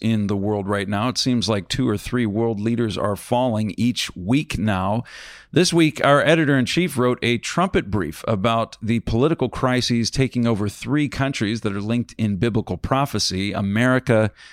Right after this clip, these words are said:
Britain, and Israel, the Jewish state. The title of that article is Britain's and Judah's Governments Fall,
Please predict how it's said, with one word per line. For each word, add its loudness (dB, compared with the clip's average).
Britain, 2
and 0
Israel, 2
the 0
Jewish -2
state. -4
The -14
title 6
of 2
that 4
article 2
is -2
Britain's 0
and 0
Judah's 2
Governments 2
Fall, 2